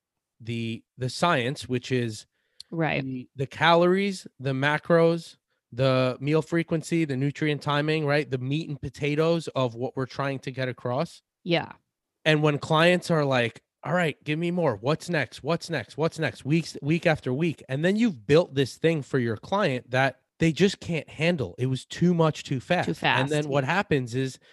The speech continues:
Speaker 1: they hit a wall, they crash and burn, and they say, "Fuck it. I, I'm not
Speaker 2: Mm-hmm.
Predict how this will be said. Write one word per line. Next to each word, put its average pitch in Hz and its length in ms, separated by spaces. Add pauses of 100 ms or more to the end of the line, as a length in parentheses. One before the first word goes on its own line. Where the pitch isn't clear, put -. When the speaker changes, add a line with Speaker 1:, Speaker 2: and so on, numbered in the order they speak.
(200)
Speaker 1:
they 139 140
hit 160 180
a 214 60
wall, 135 280
they 147 140
crash 143 340
and 156 100
burn, 123 300
and 147 100
they 135 120
say, 139 340 (420)
"Fuck - 360
it. 107 160 (580)
I, 147 200 (120)
I'm 156 180
not 180 180
Speaker 2:
Mm-hmm. - 20